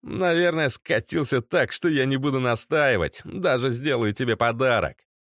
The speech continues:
Он вытащил из-под куртки белый овал с провалами для глаз и рта, маска и гига. Я узнал техноартефакт, который не раз видел на картинках. Что он задумал?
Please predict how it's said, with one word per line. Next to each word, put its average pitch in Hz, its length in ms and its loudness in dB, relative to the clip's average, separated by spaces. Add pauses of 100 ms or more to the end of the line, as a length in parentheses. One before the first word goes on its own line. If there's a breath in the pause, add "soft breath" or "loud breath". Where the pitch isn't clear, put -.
(160)
Он 113 260 0
вытащил 147 540 -2
из-под 123 340 -2
куртки 147 360 -4
белый 104 440 0
овал 110 280 0
с - 80 -4
провалами 101 600 0
для 85 220 -2
глаз 101 360 0
и 92 60 2
рта, 87 560 -2
маска 131 480 -2
и 90 160 0
гига. 85 580 -2 (380)
Я 117 360 0
узнал 160 520 0
техноартефакт, 139 1120 -2
который 87 400 -2
не 110 100 2
раз 117 260 0
видел 110 240 0
на 98 120 0
картинках. 90 1000 -2
Что - 460 -8
он 131 160 -4
задумал? 123 880 -2